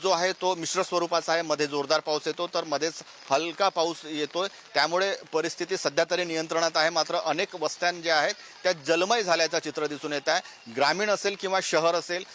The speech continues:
सखल भागामध्ये पाणी साचलेलं आहे आणि या पाण्यातून नागरिकांना सुरक्षित बाहेर काढण्याचा किंवा त्यांना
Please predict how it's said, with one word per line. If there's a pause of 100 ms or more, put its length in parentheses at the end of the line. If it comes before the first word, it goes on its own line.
(120)
सखल
भागामध्ये (280)
पाणी
साचलेलं
आहे
आणि
या
पाण्यातून (280)
नागरिकांना
सुरक्षित
बाहेर
काढण्याचा
किंवा
त्यांना